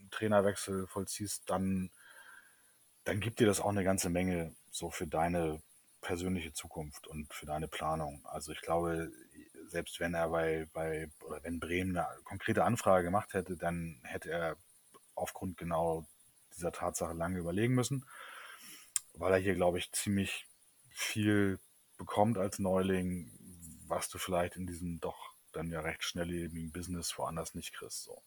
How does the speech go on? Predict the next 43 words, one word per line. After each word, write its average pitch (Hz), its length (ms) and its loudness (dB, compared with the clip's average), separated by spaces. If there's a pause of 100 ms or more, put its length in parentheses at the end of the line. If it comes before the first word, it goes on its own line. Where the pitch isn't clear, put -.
(800)
Aber 90 640 10 (1200)
ich - 60 -2
möchte 92 260 -4
jetzt 92 160 -4
gar - 180 0
nicht - 280 0
groß 107 280 -2
empfehlen, 110 840 0
f-, - 240 -16 (240)
ihn 104 320 -2
auf 80 440 -6
dem 104 100 -4
Zettel 120 260 4
zu 110 220 0
haben 113 360 6
als 104 240 -4
Bundesligist, 110 800 -2
aber 95 160 -4
ich - 160 -12
glaube 92 220 0
schon, 98 440 0 (1200)
dass - 200 0
der 104 140 6
seinen 101 220 6
Weg 104 180 2
gehen 92 280 0
wird 98 300 -2
und 92 220 -4
jetzt - 180 -4
auch 92 100 -4
nicht 90 160 -6
ewig 87 240 -8
bei 78 120 -10
Sankt 76 200 -12
Pauli - 300 -16
ist. - 160 -18 (480)
Und 98 120 -8
das 82 120 -6
könnte 92 200 -2
ich 80 100 -8
auch 78 120 -10
gut 76 120 -16
nachvollziehen. - 520 -16